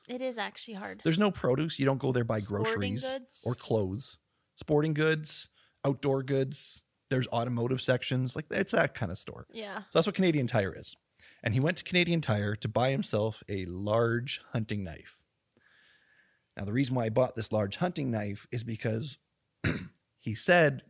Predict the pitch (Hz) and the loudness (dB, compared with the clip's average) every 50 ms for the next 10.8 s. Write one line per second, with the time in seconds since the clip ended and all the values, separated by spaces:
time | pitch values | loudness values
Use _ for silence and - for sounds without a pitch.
0 | 120 113 117 - - 147 165 185 170 - - 151 127 117 110 156 107 101 98 95 | -14 -4 0 2 4 4 4 2 2 0 2 2 2 2 2 -2 -4 -4 -4 -8
1 | 95 _ _ - - _ _ _ _ _ 110 110 107 104 110 110 127 135 - 143 | -10 _ _ -20 -20 _ _ _ _ _ -2 -2 0 2 2 2 2 2 0 -2
2 | 139 143 143 131 113 110 101 101 104 98 101 92 90 - - _ _ - 110 110 | -2 0 0 0 0 0 0 -2 -2 -2 -4 -6 -8 -10 -14 _ _ -8 -8 -6
3 | 131 131 135 135 131 - - 135 117 117 117 110 - - 110 104 98 92 95 92 | -6 -4 -4 -4 -6 -4 -2 -2 0 0 -2 -4 -4 -4 -4 -2 -2 -4 -6 -8
4 | - _ 113 110 113 98 95 95 98 95 92 95 - _ - - 101 - - 85 | -8 _ -12 -8 -6 -6 -6 -6 -6 -8 -8 -10 -12 _ -16 -16 -14 -12 -14 -12
5 | _ - - - - _ _ _ _ _ _ _ _ _ _ _ _ _ _ _ | _ -12 -14 -14 -16 _ _ _ _ _ _ _ _ _ _ _ _ _ _ _
6 | _ _ _ _ _ _ _ _ _ _ _ _ _ _ _ _ _ _ _ _ | _ _ _ _ _ _ _ _ _ _ _ _ _ _ _ _ _ _ _ _
7 | _ _ _ _ _ 240 233 294 370 247 185 175 170 _ _ _ _ _ _ _ | _ _ _ _ _ -6 -6 -6 -6 -8 -10 -12 -14 _ _ _ _ _ _ _
8 | _ _ _ _ - _ _ _ _ - - 95 110 117 - - 214 226 _ _ | _ _ _ _ -20 _ _ _ _ -6 -6 -4 -4 -4 -6 -10 -12 -14 _ _
9 | _ _ _ _ - - - _ - 233 269 269 - 127 139 - _ 117 117 131 | _ _ _ _ -20 -20 -20 _ -4 -2 2 4 4 4 2 0 _ 0 0 0
10 | 131 - 131 127 123 123 117 127 - - 131 120 120 110 104 104 | 0 2 4 4 6 6 6 2 2 0 0 0 2 0 0 -2